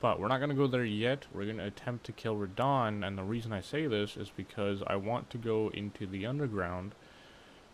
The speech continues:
get, uh, a special item, which I'm gonna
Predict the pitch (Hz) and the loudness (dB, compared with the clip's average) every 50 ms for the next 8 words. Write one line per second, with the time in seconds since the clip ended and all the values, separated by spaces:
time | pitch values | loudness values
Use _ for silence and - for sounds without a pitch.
0 | - - - 98 101 107 107 110 107 - - - - - - - - 110 104 101 | -18 -14 -12 -8 -2 2 4 4 4 2 -2 -8 -12 -10 -10 -8 0 4 4 6
1 | 101 98 98 98 98 95 95 95 92 92 92 95 - - - - - - - - | 6 6 4 4 4 2 2 0 0 0 0 -2 -2 -4 -8 -20 -20 -20 -20 -20
2 | - - - - - 104 - - - 185 175 - - 147 135 139 135 120 107 101 | -20 -20 -8 -6 -4 -4 -4 0 4 4 4 4 4 4 6 6 4 4 2 2
3 | 101 104 101 - 107 107 107 110 107 107 104 101 101 - | 0 0 -2 -2 -4 -4 -2 -4 -2 -2 0 0 0 -2